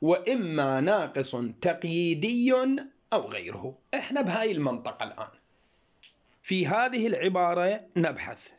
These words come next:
درسنا يبدأ من هنا، من قول المصنف: "فمركب إما تام خبر أو إنشاء، وإما ناقص تقييدي أو غيره". بحثنا في هذه،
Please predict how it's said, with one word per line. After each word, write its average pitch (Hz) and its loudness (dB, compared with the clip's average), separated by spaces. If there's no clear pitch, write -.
درسنا 226 0
يبدأ 196 2
من 165 2
هنا، 117 -2
من 156 0
قول 214 0
المصنف: 135 0
"فمركب 139 0
إما 147 2
تام 156 2
خبر 135 0
أو 139 2
إنشاء، 156 0
وإما 135 0
ناقص 147 0
تقييدي 135 -2
أو 139 2
غيره". 104 -6
بحثنا 220 0
في 139 -4
هذه، 180 0